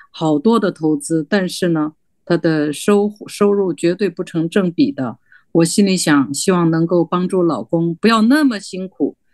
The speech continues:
就可以赚到钱。我的梦想二呢，就是希望孩子长大期间，或是我的父母老去期间，我能随时伴在他们的身边，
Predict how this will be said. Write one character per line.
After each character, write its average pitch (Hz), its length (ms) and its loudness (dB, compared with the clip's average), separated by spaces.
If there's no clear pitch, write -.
就 175 140 2
可 175 160 0
以 151 100 2
赚 170 240 -2
到 147 160 -2
钱。 123 420 -4
我 175 100 2
的 190 100 2
梦 233 220 4
想 - 260 -4
二 196 260 0
呢， 170 220 -2
就 165 160 -4
是 156 160 -4
希 - 160 -4
望 165 220 2
孩 165 240 0
子 180 140 0
长 135 260 -2
大 160 240 0
期 - 260 -4
间， 196 440 -2
或 175 120 -2
是 170 160 0
我 151 160 0
的 170 120 -2
父 208 220 0
母 147 160 0
老 120 240 -4
去 208 220 -4
期 175 240 -2
间， 202 440 -2
我 156 120 2
能 175 380 0
随 175 260 2
时 170 440 0
伴 190 180 2
在 170 180 2
他 175 200 -4
们 175 160 0
的 156 100 -2
身 196 260 -2
边， 190 360 -2